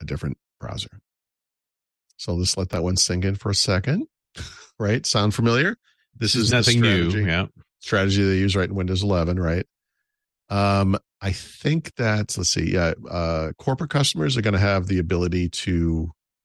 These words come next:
Speaker 1: change this, right? Which is good. But what about people?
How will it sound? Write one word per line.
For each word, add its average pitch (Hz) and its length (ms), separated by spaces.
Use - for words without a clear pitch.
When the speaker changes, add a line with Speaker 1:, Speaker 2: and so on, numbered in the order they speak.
Speaker 1:
change 82 340
this, - 320
right? 76 220
Which 85 180
is 80 120
good. 90 400
But 104 140
what 117 160
about 131 320
people? 165 520